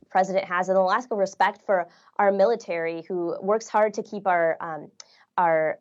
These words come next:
our country safe, and then also for the American citizens. It's really disheartening to know that there's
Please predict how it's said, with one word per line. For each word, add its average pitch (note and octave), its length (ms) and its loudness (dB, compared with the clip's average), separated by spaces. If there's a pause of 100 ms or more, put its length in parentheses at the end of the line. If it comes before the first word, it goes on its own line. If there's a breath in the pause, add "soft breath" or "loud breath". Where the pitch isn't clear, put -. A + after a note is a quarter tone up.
our F#3 100 -2
country A3+ 460 -2
safe, G3+ 420 2 (120)
and A3+ 100 -2
then B3 140 2
also C#4+ 320 0
for B3+ 120 -4
the A#3+ 120 2
American B3+ 420 -4
citizens. B3 580 -6
It's G3 160 -6
really C4+ 380 4 (460)
disheartening A#3 520 0
to A#3 80 -10
know F#3+ 200 0
that G#3 180 -2
there's F#3+ 300 0